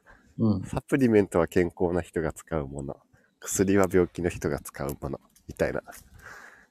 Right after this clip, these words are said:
Speaker 2: 書き方
Speaker 1: あー。
Speaker 2: あるのもあった。
Speaker 1: あー、なるほどね。
Speaker 2: うん。
Speaker 1: 確かに。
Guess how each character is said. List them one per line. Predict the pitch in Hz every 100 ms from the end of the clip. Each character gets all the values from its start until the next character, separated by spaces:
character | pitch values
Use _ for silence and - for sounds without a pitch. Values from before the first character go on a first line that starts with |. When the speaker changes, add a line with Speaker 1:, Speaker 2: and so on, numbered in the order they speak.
| _ -
Speaker 2:
書 | -
き | -
方 | 104
Speaker 1:
あ | 101 101 101 98 98
ー。 | 95
Speaker 2:
あ | 95
る | 82
の | 71
も | 71 69
あ |
っ | _ -
た。 | - - - _ _ _ _ _ -
Speaker 1:
あ | 117 117 107
ー、 | 101
な | 98
る | 104
ほ | 104
ど | 107
ね。 | 104 104 -
Speaker 2:
う |
ん。 | 80
Speaker 1:
確 | 78
か | 78
に。 | -